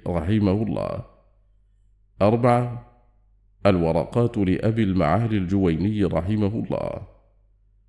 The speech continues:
خمسة، الموافقات لأبي إسحاق الشاطبي رحمه الله. الدرس الثاني:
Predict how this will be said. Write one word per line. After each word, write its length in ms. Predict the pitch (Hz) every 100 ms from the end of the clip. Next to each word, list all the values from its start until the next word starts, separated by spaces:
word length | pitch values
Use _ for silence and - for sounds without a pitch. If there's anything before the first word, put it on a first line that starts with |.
| _ _
خمسة، 640 | - 107 113 104 120 120 117 - _ _ _ _ _ _ -
الموافقات 960 | 104 87 95 87 80 85 - 120 113 104
لأبي 600 | 92 90 107 110 104 92
إسحاق 440 | - 107 107 -
الشاطبي 880 | 95 - 104 92 90 90 98 87 80 - _ _ _ _ _ -
رحمه 640 | 92 87 101 90 92 107
الله. 460 | 101 50 50 50 90 - _ _ _ _ _ _ _ _ _ _ _ _ _ _ _ _ _ _ _ _ _ _ _ _ _ _ _ -
الدرس 440 | 101 85 135 139 139
الثاني: 640 | 117 110 117 113 117 107